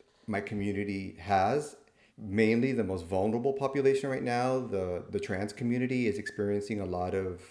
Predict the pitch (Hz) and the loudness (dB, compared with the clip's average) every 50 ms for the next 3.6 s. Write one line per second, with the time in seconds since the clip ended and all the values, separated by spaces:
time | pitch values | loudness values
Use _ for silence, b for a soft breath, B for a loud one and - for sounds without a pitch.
0 | - - - 107 95 101 98 98 104 104 101 104 - 113 107 113 113 - 120 123 | -20 -14 -8 -2 0 0 2 4 6 4 4 4 0 -2 0 -2 -2 0 2 2
1 | 120 123 123 - - - - - 110 95 - - - 98 101 107 104 101 - - | 2 2 2 -2 -8 -14 -12 -8 -8 -8 -4 -2 -2 -2 0 0 -2 -2 -4 -2
2 | - 113 107 107 - 135 131 135 b b b b b b b b b b b b | 0 0 0 0 0 -2 -4 -4 b b b b b b b b b b b b
3 | b b - - 127 143 135 - - 95 101 - | b b 2 4 6 6 6 4 0 -4 -4 -6